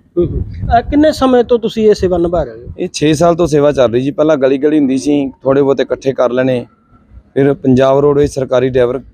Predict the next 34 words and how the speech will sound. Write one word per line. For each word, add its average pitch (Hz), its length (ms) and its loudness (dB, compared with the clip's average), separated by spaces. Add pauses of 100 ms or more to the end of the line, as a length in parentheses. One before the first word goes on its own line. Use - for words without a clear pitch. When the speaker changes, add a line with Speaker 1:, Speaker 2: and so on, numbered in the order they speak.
Speaker 2:
ਨੌਕਰੀ 120 420 -4
ਕਰਦਾ, 123 300 0
ਨਹੀਂ 131 220 0
ਸੈਟਿੰਗ 120 360 -2
ਪੈਂਦੀ, 120 240 -4
ਫਿਰ 127 160 -2
ਹਰ 127 140 4
ਕੇ 131 200 -6
ਮੈਂ 127 160 -2
ਕਿਹਾ 131 100 0
ਜੀ 131 120 -6
ਨੌਕਰੀ 120 320 -8
ਛੱਡ 123 280 -4
ਕੇ 127 280 0 (200)
Speaker 1:
ਹੂੰ। 180 100 -14
Speaker 2:
ਤੇ - 200 -20
ਇਹ 151 100 0
ਸੇਵਾ - 280 0
ਵਾਲੇ 127 160 2
ਪਾਸੇ 120 260 -6
ਹੋ 107 180 -6
ਜਾਣਾ। 98 280 -8 (160)
Speaker 1:
ਹੂੰ। 156 120 -18 (240)
Speaker 2:
ਚਾਰ 143 220 2
ਕੁ 143 80 -8
ਸਾਲ 151 240 2
ਤਾਂ 143 100 0
ਬਸ 143 200 0
ਐਵੇਂ 143 160 2
ਗਲੀਆਂ 131 320 0
'ਚ 127 80 -10
ਹੀ 139 60 -2
ਰੁਲਦੇ 123 300 0
ਰਹੇ। 123 260 0